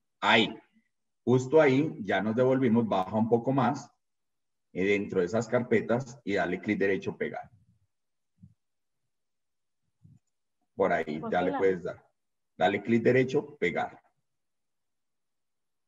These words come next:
Speaker 1: Listo, reemplazar. Continuar.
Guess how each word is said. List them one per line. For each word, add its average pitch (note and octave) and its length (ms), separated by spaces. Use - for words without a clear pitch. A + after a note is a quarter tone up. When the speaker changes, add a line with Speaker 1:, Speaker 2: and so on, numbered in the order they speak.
Speaker 1:
Listo, - 840
reemplazar. - 1080
Continuar. F2 640